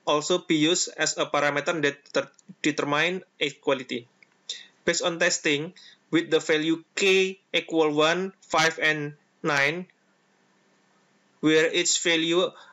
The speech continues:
of D, or we can call distance, in each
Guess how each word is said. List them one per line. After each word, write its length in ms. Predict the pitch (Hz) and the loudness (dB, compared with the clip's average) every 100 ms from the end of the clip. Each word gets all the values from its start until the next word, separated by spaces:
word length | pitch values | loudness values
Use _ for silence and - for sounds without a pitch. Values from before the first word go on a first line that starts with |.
| _ - | _ -6
of 180 | 165 165 _ | -4 -4 _
D, 440 | 185 175 180 220 _ _ _ _ _ _ | 0 2 2 -2 _ _ _ _ _ _
or 140 | 156 143 | -4 -4
we 100 | 139 | -2
can 180 | 147 | -2
call 180 | 147 147 | 0 0
distance, 640 | 143 - 160 160 202 - _ _ _ - | 0 -2 0 0 0 -6 _ _ _ -4
in 200 | 180 175 | -2 -2
each 400 | 185 170 - - | -4 -2 0 -2